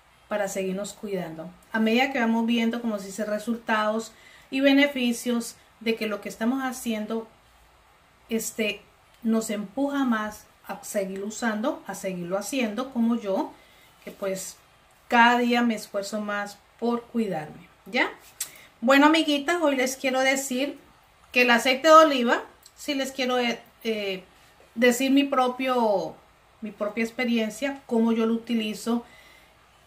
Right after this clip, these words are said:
cómo es la mejor forma de, de aplicarlo, ya que muchas personas lo hacen de diferentes formas,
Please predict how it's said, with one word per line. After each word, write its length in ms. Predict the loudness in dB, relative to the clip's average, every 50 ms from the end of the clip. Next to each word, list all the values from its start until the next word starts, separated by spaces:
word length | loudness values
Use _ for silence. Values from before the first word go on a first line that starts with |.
| _ _ _ _ _ _ _ _ _ 2
cómo 260 | 6 6 8 8 8
es 80 | 6
la 80 | 6 6
mejor 280 | 4 4 2 2 0 0
forma 500 | 0 0 2 2 2 2 2 2 0 0
de, 120 | -2 -2
de 240 | -2 -2 -2 0 0
aplicarlo, 800 | 0 0 -2 -4 -4 -2 0 2 2 2 2 0 -2 -2 -4 -6 -10 -20 -20 -20 -20 -20 -20 _ _ -20 _ _ _ _ _ _ _ -2
ya 240 | 2 6 6 6 6
que 80 | 4
muchas 280 | 4 2 2 2 0 0
personas 500 | 2 0 0 0 0 0 0 0 0 0
lo 120 | 0 2
hacen 300 | 0 0 0 0 2 2
de 60 | 2
diferentes 580 | 2 0 0 -2 -4 -4 -4 -4 -6 -6 -8 -8
formas, 520 | -4 -2 0 2 2 2 0 0 -2 -6